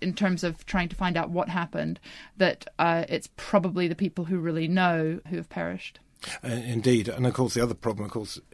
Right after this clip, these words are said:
Speaker 2: is that a lot of the equipment, the crucial equipment's at the bottom of the seabed,
Speaker 1: Mm.
Speaker 2: five thousand feet down. That's too deep for divers, for instance. You can't get people down there. So the, the, the work they're trying to do now to shut off the flow of oil, they're doing all that with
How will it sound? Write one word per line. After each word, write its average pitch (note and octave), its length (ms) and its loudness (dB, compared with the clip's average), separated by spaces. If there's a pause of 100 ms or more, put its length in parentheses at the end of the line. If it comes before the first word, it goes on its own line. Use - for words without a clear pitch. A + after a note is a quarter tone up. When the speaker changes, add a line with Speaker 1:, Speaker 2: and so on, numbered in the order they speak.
(100)
Speaker 2:
is G2+ 280 -8
that A#2+ 180 -2 (720)
a - 20 -4
lot A#2 120 4
of A2 60 0
the A#2+ 60 4
equipment, A#2 440 6
the A#2 60 -6
crucial A2+ 240 4
equipment's A#2+ 520 0 (340)
at B2 120 0
the G#2+ 60 2
bottom A#2+ 200 6
of A2+ 60 -2
the A2 40 -2
seabed, A#2+ 220 4
Speaker 1:
Mm. F#3 160 6
Speaker 2:
five C3+ 240 2
thousand A2 260 -2
feet A2+ 180 -2
down. A#2+ 240 2
That's G#2+ 140 -6
too A#2 160 -2
deep A2+ 180 -4
for A2 100 -6
divers, A#2 440 2
for - 100 -4
instance. A2+ 320 -6
You G#2 60 -8
can't A2 140 -6
get - 160 -10
people A#2+ 320 -4
down A2 240 -2
there. A2 140 -4
So A#2+ 120 -4
the, G#2 180 -4 (120)
the, A2 160 -4 (100)
the B2 80 -2
work B2 240 6
they're A2 100 -4
trying A#2 220 0
to G#2 80 -6
do A2 140 -2
now A2+ 160 -4
to - 80 -10
shut A#2 240 0
off F#2+ 80 -8
the G2+ 80 -8
flow A#2 240 2
of G#2+ 100 -4
oil, G#2+ 180 0
they're G#2 120 -6
doing A2 200 -4
all A2 120 -4
that A2 200 -4
with G2+ 220 -10